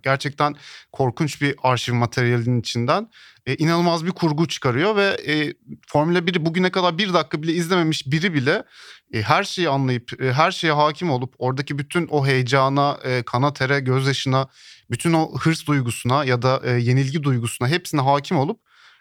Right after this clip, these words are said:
e, bütün bu araçları da kullanıp belgeseli alabiliyor. Bu anlamda çok çok özel bir iş. Maradona belgeseli ise bence Asif Kapadya'nın o kadar da majör olmayan bir işi. Orada birazcık daha, yani Maradona belgeseli deyince ondan herkes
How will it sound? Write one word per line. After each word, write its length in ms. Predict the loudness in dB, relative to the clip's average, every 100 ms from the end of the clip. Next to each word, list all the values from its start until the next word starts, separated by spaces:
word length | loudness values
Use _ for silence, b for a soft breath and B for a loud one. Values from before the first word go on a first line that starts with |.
| -2
e, 220 | 0 0
bütün 340 | -2 0 2
bu 160 | 2 2
araçları 480 | 4 2 2 -4 -2
da 60 | -2
kullanıp 420 | -2 -2 -2 0
belgeseli 460 | 0 0 -2 -4
alabiliyor. 600 | 0 0 2 0 0 0 -2 b b b
Bu 80 | 2
anlamda 340 | 4 4 2
çok 220 | 0 -2 0
çok 180 | -2
özel 380 | 0 2 2 2
bir 60 | -2
iş. 120 | 2
Maradona 440 | 4 4 2 2
belgeseli 600 | 2 2 -2 -4 -2 -2 -2
ise 340 | -6 -4 0
bence 380 | 2 2 2 0
Asif 280 | 0 -4 -6
Kapadya'nın 600 | -4 0 0 0 0 0 -2 b b b _
o 100 | -2
kadar 360 | 0 2 2 2
da 60 |
majör 280 | 2 2 2
olmayan 460 | 2 2 2 2 0
bir 60 |
işi. 280 | -2 -2 -2
Orada 320 | 2 2 2
birazcık 440 | 2 2 0 -6 -2
daha, 240 | 0 0 -8 _ _
yani 160 | -2 2
Maradona 440 | 4 4 2 2
belgeseli 520 | 2 2 0 -2 -4 0
deyince 240 | 0 0
ondan 340 | 0 2 2
herkes 400 | 2 0 -2 -4